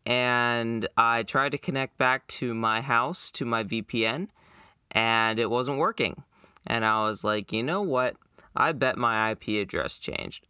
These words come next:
And obviously it did, because that's the whole point of this conversation right now. Um, but, and, and the reason that, why that happened, and probably the reason why it happens for you,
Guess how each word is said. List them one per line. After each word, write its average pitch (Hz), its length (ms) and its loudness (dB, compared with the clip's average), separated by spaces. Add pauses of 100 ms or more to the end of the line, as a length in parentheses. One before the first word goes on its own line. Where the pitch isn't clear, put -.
(120)
And 143 320 0
obviously 117 540 0
it 101 120 -4
did, 104 280 0 (160)
because 104 400 -4
that's - 460 -4
the 104 180 -2
whole 104 240 -2
point 98 260 -4
of 101 100 -4
this - 200 -4
conversation 104 640 -2
right 101 200 -4
now. 127 240 0 (500)
Um, 117 520 2 (220)
but, 160 260 2 (720)
and, 143 300 2
and 156 160 2
the 147 60 -2
reason 214 420 0
that, 147 180 0
why 135 160 2
that 131 140 0
happened, 131 460 2
and 107 420 -2
probably 156 340 2
the 120 100 0
reason 120 300 -2
why 117 100 2
it 123 40 -2
happens 110 340 0
for 98 160 -6
you, 107 440 -2